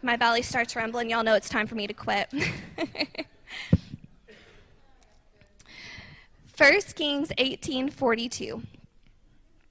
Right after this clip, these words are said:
So Ahab went to eat and drink,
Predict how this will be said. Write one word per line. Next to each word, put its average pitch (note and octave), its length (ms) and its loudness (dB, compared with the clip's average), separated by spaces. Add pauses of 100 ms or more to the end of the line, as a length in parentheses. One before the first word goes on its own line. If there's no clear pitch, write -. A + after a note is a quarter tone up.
(340)
So C#4+ 260 6
Ahab D#4+ 480 6
went C4+ 260 2
to D#4 100 -6
eat A#3 220 -4
and B3+ 100 0
drink, F#3+ 500 -4